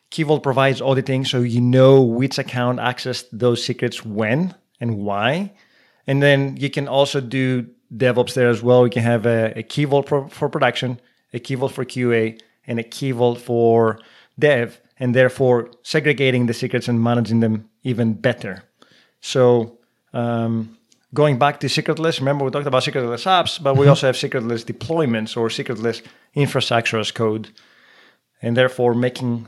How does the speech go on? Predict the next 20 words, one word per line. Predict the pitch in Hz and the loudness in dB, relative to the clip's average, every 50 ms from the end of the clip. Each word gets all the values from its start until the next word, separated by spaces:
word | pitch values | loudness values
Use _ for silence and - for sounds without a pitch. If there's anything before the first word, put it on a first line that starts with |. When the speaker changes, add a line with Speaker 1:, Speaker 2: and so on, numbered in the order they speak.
| - - | -14 -12
Speaker 1:
uh, | 120 113 113 113 110 110 107 - - _ _ - _ _ 123 | -8 -8 -6 -6 -6 -8 -10 -12 -16 _ _ -20 _ _ -4
DevOps | 120 143 131 143 131 - - | -2 0 0 0 -2 -2 -4
people's | - 139 127 - 123 120 117 107 101 | -8 -6 -4 -2 0 0 0 0 0
lives | 113 117 117 117 113 - - - | 0 0 0 0 -2 -6 -8 -6
easier, | - 135 123 113 101 113 107 98 98 101 - _ _ | -4 -2 -2 -2 -2 -2 -4 -4 -6 -8 -14 _ _
one | 113 110 110 107 107 | -2 0 0 0 0
feature | 104 - 110 - - 113 | 0 -2 -4 0 2 2
at | 110 107 | 2 2
a | 104 | 2
time. | - 104 92 90 90 98 - _ _ _ _ _ _ _ _ _ _ _ _ _ _ _ _ - - - _ _ _ | 0 -4 -8 -8 -12 -16 -20 _ _ _ _ _ _ _ _ _ _ _ _ _ _ _ _ -20 -20 -20 _ _ _
Speaker 2:
Secretless | - - - - 165 175 - - 156 147 131 135 127 123 123 - - | 0 0 0 2 0 0 0 0 0 0 2 0 0 -2 -4 -4 -6
has | - 131 127 127 127 - - | -4 -4 -2 -2 -4 -6 -6
the | - 117 | -6 -4
same | - - - 143 143 160 160 143 | -2 -2 0 0 0 0 0 0
issues | 131 135 131 - - - 127 117 117 120 117 101 - - - - _ _ _ _ _ - | 0 0 -2 -2 -2 -2 -2 -2 -2 -4 -4 -6 -8 -10 -10 -12 _ _ _ _ _ -2
as | 143 131 117 | 0 0 0
a | 120 | -2
concept | - - - - 160 160 143 - - 127 117 117 _ - - | -4 -6 -4 -2 0 0 0 0 -2 -4 -6 -8 _ -8 -4
as | 135 127 127 - - - | -2 -2 0 0 -2 -4
serverless. | 220 - - - 139 135 127 117 120 107 110 120 131 - - - - | -4 -4 -4 -2 0 0 0 0 -2 -4 -4 -6 -4 -4 -4 -4 -6